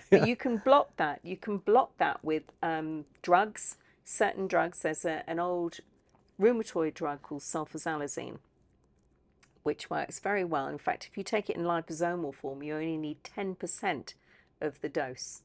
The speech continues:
Speaker 1: of
Speaker 2: Oh, wow.
Speaker 1: sulfasalazine.
Speaker 2: Do you have
Speaker 1: So
Speaker 2: that in the U K?
Speaker 1: No, I'm gonna have to try and get hold of it.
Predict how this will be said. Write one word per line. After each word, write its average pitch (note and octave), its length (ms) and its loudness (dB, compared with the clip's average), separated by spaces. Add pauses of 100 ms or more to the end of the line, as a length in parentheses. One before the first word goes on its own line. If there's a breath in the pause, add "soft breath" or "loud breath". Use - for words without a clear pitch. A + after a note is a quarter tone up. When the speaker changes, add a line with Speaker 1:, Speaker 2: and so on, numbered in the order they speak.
(100)
Speaker 1:
of - 80 -6
Speaker 2:
Oh, A#2 60 -6
wow. A2+ 140 -6
Speaker 1:
sulfasalazine. D#3 760 -4
Speaker 2:
Do A#2+ 40 6
you G#2+ 80 8
have G2+ 80 6
Speaker 1:
So G#2+ 80 2
Speaker 2:
that A2 100 6
in A2+ 100 -2
the G#2+ 100 2
U G#2+ 100 2
K? C3+ 340 2 (240)
Speaker 1:
No, E3 460 -2 (160)
I'm D3+ 120 -2
gonna D#3+ 140 -4
have F#3+ 180 -4
to - 80 -12
try E3 180 -2
and D#3 80 -4
get D#3 140 0
hold D3 220 0
of B2+ 60 -2
it. - 140 -2